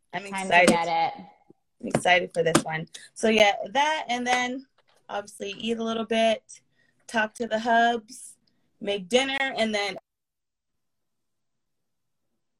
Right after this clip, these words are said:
Speaker 2: Uh-oh.
Speaker 1: cuddle up, talk, and, um,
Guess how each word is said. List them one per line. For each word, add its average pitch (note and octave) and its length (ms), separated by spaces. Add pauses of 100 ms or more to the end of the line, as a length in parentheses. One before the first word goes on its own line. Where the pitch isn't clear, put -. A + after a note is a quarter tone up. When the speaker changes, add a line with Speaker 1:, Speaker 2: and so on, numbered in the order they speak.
(760)
Speaker 2:
Uh-oh. D#3 440 (4000)
Speaker 1:
cuddle F3 380
up, E3+ 260 (500)
talk, F#3 600 (880)
and, E2 400
um, D#2+ 440